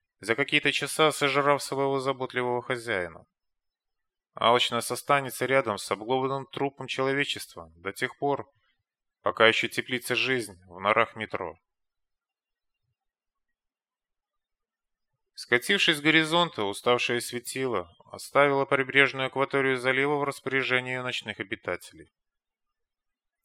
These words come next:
В стылом воздухе то и дело раздавались вопли оголодавших хищников, вышедших на охоту.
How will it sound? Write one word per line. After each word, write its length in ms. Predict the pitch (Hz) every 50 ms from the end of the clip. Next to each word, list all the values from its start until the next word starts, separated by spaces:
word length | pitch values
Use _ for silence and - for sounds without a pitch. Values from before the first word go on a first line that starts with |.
| _ _ _
В 60 | -
стылом 380 | - - 113 120 117 120 123 123
воздухе 440 | 127 131 131 120 123 113 - 120
то 120 | 113 - 120
и 120 | 120 120
дело 300 | 110 123 131 127 123 117
раздавались 580 | 113 113 107 113 117 117 117 117 113 110 - -
вопли 340 | 120 131 131 127 - 127 127
оголодавших 680 | 123 120 123 123 127 127 120 127 127 120 - - 123
хищников, 640 | - - 147 143 135 - - 101 - - 92 - -
вышедших 460 | - 101 113 - 117 - - 113 - -
на 120 | 117 113
охоту. 460 | 113 - - 110 98 - - 92 87